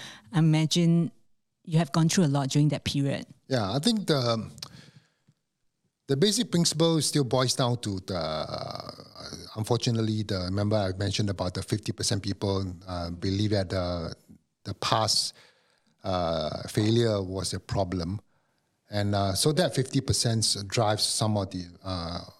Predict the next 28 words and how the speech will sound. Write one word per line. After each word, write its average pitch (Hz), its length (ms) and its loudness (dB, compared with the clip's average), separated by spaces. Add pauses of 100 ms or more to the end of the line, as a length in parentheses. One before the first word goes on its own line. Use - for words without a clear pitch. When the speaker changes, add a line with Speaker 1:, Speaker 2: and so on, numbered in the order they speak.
(140)
Speaker 2:
uh, 90 640 -16 (320)
commentary 98 680 0
and 92 200 -4
some 95 240 -2
of 87 120 -4
the - 100 -6
perceptions. 98 800 0 (580)
Uh, 107 100 0
while 123 260 4
we 131 180 0
were 131 180 2
able 156 260 2
to 110 220 -2
very 123 160 0
quickly - 340 -6
from 98 140 -4
two 117 140 -6
thousand 107 380 0
eight 101 120 -4
to 107 120 -6
two 110 120 -4
thousand 101 400 -2
thirteen 101 360 -4
deliver 98 400 -4
very 95 180 -4
strong 98 320 -2
good 98 100 -8
results, 82 580 -4